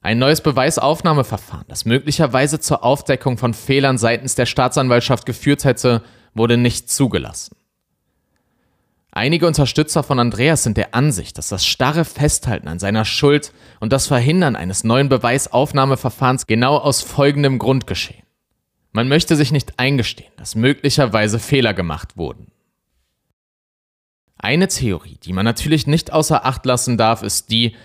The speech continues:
dass Andreas Daso seine Nachbarn Klaus und Petra Zoll tatsächlich ermordet hat. Schließlich wurde er von einem Gericht verurteilt und die Staatsanwaltschaft scheint keine Zweifel an seiner Schuld zu haben. Für diese Theorie spricht, dass von Familie Zoll eine anhaltende Lärmbelästigung ausging.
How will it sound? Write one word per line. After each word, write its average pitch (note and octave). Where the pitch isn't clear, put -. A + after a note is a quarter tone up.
dass -
Andreas A#2+
Daso G#2+
seine G#2
Nachbarn A2
Klaus B2
und C3+
Petra A2+
Zoll A2
tatsächlich G#2
ermordet G#2+
hat. -
Schließlich D#3
wurde E3
er -
von D3
einem B2
Gericht A#2
verurteilt -
und A2
die B2+
Staatsanwaltschaft C#3+
scheint A#2
keine B2+
Zweifel A2
an G#2+
seiner G#2+
Schuld C3+
zu -
haben. -
Für A2+
diese F3+
Theorie G2+
spricht, -
dass F2
von A2+
Familie C#3+
Zoll C#3+
eine B2
anhaltende C3+
Lärmbelästigung G#2+
ausging. -